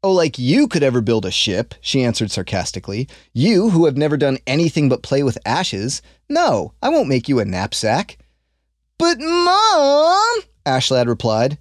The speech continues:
and after a typical mother-son argument, she finally agreed to let him go. But she still refused to pack him any provisions. However, when her back was turned,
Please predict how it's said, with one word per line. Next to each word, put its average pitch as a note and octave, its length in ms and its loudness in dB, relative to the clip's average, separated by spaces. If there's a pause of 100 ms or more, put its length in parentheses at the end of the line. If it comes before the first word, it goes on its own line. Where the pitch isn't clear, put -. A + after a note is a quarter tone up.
and C3+ 100 0
after D#3 240 -2
a B2+ 60 2
typical C4 440 0
mother-son F3+ 500 0
argument, C3 540 0
she - 160 -2
finally A3 460 0
agreed C#3+ 320 0
to C3+ 80 2
let A2+ 160 2
him A2 120 -2
go. G2 340 -4 (340)
But E3+ 160 -2
she E3+ 140 -6
still B3+ 340 -2
refused D#3+ 460 -2
to D3+ 80 -4
pack A2 280 -2
him A2+ 120 0
any F#2+ 200 -6
provisions. G2 760 -4 (300)
However, C3+ 520 -2 (240)
when A#2 120 0
her G#2+ 80 2
back F#3+ 340 -2
was A2 160 -6
turned, C#2 360 -10